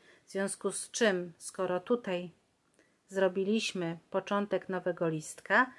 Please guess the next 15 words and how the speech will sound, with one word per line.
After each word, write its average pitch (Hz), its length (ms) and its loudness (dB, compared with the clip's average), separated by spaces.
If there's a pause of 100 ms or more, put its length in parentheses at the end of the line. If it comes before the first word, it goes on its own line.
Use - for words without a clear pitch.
(240)
to 220 140 6
i 208 160 4
tutaj 262 440 2
na 180 160 2
środku 202 540 0
zrobimy 190 440 0
początki 180 800 -6 (320)
dwóch 220 380 6
listków 208 640 -2
po 208 160 4
bokach. 170 600 2 (360)
A 202 160 4
więc 156 400 -2 (140)
wbiłam 190 580 6
słupek, - 720 -2